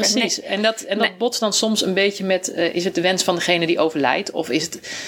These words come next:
Speaker 1: hè, maar hoe is het dan, ja, voor de kinderen die dan in de kerk
Speaker 2: Mm.
Speaker 1: zitten, die daar misschien heel anders over denken?
Speaker 2: Ja, zeker.
Speaker 1: Ehm,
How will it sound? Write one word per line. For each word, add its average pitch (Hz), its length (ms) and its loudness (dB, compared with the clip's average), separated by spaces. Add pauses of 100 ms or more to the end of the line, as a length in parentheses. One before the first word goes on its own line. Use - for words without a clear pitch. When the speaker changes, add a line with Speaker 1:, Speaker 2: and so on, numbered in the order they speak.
(140)
Speaker 1:
hè, 185 200 0
maar 170 180 2
hoe 185 140 4
is 170 60 2
het 175 100 -8
dan, 156 240 2 (260)
ja, 156 360 0
voor - 160 -2
de 185 80 -2
kinderen 170 360 0
die 180 100 0
dan 170 200 4
in 175 140 0
de 180 100 6
kerk 320 200 6
Speaker 2:
Mm. 294 60 8
Speaker 1:
zitten, 240 220 6
die 214 80 4
daar 170 140 4
misschien 175 320 0
heel 165 180 2
anders 180 300 0
over 156 280 0
denken? 151 340 0
Speaker 2:
Ja, 220 100 4 (100)
zeker. - 440 -2
Speaker 1:
Ehm, 165 600 2